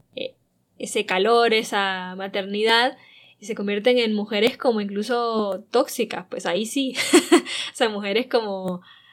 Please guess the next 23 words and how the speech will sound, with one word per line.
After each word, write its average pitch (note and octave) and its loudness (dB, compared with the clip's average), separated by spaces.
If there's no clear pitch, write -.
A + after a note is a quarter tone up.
mala A3 2
gente, A#3 2
o - -20
sea, G3 -2
como, F#3+ -8
no G3 -6
sé. G3 -4
Y A#3 -4
el A3 4
hombre B3+ 6
no C4+ 6
le A3+ 6
gusta G#3 0
eso, B3 2
o G#3+ 0
sea, G3 0
ningún G3 -2
hombre A#3 6
está A#3 -2
atraído A3 0
a A3+ 0
una G#3 -4
mujer, G#3+ -4